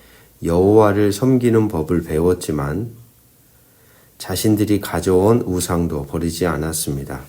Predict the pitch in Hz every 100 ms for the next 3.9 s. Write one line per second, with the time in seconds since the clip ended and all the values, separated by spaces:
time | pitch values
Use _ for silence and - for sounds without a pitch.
0 | - _ _ _ _ _ _ _ _ _
1 | _ _ _ _ - 87 92 92 82 85
2 | 95 90 90 107 92 85 92 92 90 90
3 | 87 113 110 104 87 82 98 85